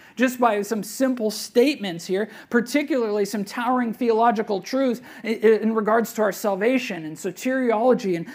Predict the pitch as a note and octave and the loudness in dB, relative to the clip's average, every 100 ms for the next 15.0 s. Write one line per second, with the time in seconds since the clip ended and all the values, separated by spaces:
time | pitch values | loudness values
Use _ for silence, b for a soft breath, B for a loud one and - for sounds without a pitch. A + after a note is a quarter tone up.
0 | B A#3+ A#3 A3+ - B3 B3 A3+ G#3 G3+ | B 2 2 2 0 4 4 4 2 2
1 | F#3 G3+ G3+ A3+ A3+ G#3+ G#3 F#3 G#3+ C4 | 0 -2 0 0 2 0 -2 -4 -2 0
2 | B3+ A#3 G#3 F#3 B B - A3 A#3+ - | -2 -4 -4 -8 B B -2 0 0 -2
3 | G#3+ F3+ - - A#3 B3 D4 C#4 C4+ A#3+ | -8 -8 -10 -10 -6 0 2 2 2 2
4 | B3+ A#3+ A3+ A#3 G#3+ G#3+ G#3 B B F#3+ | 2 4 4 4 2 0 0 B B -2
5 | G3+ F#3+ G3 F3 F#3 C#4 A3 G3 F#3 F3+ | 0 0 0 0 0 0 0 -2 -4 -6
6 | B A3 G3+ F#3+ - B3+ B3 G3 F#3 F#3+ | B -2 -2 -4 -2 0 0 -2 -4 -6
7 | G3 G#3 G#3+ B3+ A3 F#3 F3+ G3 F#3+ D#3+ | -6 -4 0 2 0 -2 -6 -6 -6 -4
8 | A3+ A#3+ G3 E3+ F#3 A#3 B3 G#3 B B | -2 -2 -4 -6 0 2 2 -2 B B
9 | - F#3 F3+ F#3 A#3 G3+ B G3+ G#3 - | -6 -6 -4 -4 -2 -2 B -6 -6 -6
10 | - D4+ E4+ E4+ F#3 C#3 F3+ B3 - _ | -2 2 2 0 -4 -4 -4 -6 -14 _
11 | b b b b b E3+ E3+ A#3 G#3 F#3+ | b b b b b -8 -4 -2 -2 -4
12 | F3 - b b b _ _ - G3+ A#3 | -6 -10 b b b _ _ -6 -2 0
13 | C4 G#3+ F#3 F#3 F3 D#3+ - F#3 F#3 E3+ | 0 0 -2 -6 -8 -10 -12 -10 -8 -6
14 | E3+ F#3+ F3 - - A#3+ C4+ A3+ D#3 D#3 | -4 -4 -8 -6 -2 0 2 0 -2 -6